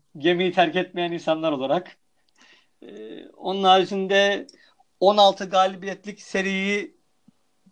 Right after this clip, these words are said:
bir kısmını da Embiid'siz aldık. Bu da çok önemli. Ee,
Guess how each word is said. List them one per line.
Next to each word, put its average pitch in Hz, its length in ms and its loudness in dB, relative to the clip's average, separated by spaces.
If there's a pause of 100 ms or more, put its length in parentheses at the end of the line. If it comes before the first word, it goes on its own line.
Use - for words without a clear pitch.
(120)
bir 190 380 -4
kısmını 185 320 -2
da 214 60 6
Embiid'siz 175 680 0 (440)
aldık. 151 380 4
Bu 175 80 -4
da 185 80 -2
çok 175 160 -8
önemli. 135 440 -2 (500)
Ee, 90 320 -16